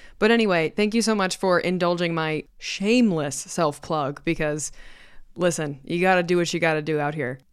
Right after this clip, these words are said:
I worked hard on this stuff, and I'm obsessed with it, so I'm just a little extra excited. But anyway, with all of that said, why don't we jump into this week's story?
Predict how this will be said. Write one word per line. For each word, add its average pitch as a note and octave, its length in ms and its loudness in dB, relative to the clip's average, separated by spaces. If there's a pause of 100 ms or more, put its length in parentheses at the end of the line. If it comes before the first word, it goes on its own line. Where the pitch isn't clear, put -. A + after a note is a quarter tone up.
(120)
I F3 140 -2
worked F#3+ 260 0
hard A3 220 4
on G#3+ 100 2
this G3+ 160 0
stuff, F#3+ 300 0
and G3 240 2
I'm G3 80 2
obsessed F3+ 420 0
with E3 80 -2
it, C#3 220 -6 (100)
so D3+ 400 -4 (240)
I'm A#3+ 160 0
just C4 160 0
a C4 40 4
little A3 200 4
extra F3+ 340 2
excited. D#3 540 -2 (340)
But G#3+ 240 4
anyway, F3+ 520 4
with G#3+ 240 0 (100)
all C#4 240 4
of A#3 140 2
that D#3+ 180 2
said, D#3 440 -2 (240)
why G3+ 200 2
don't A#3 140 2
we G#3 120 2
jump F3 280 0
into D#3+ 160 0
this D#3 200 -2
week's D3+ 220 -6
story? B2 460 -6